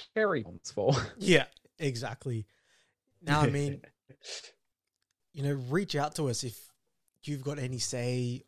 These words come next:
Speaker 2: on peated whiskey or maybe even your own experiences with peated whiskey. What do you enjoy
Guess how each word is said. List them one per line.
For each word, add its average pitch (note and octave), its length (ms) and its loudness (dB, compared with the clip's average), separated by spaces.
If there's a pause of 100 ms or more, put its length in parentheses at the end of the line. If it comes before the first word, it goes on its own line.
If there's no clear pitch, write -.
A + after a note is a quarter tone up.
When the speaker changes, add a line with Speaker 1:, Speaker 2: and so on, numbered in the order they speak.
Speaker 2:
on A#2+ 420 0
peated B2 320 -4
whiskey D3+ 400 -4
or D3+ 120 -4
maybe D#3+ 300 -2
even D#3+ 200 -2
your C#3+ 240 2
own B2 120 2
experiences A#2 680 -8
with A#2+ 100 -12
peated B2 200 -8
whiskey. A2+ 320 -10
What B2+ 260 -8
do D3 80 -8
you C3 140 -2
enjoy B2 520 -4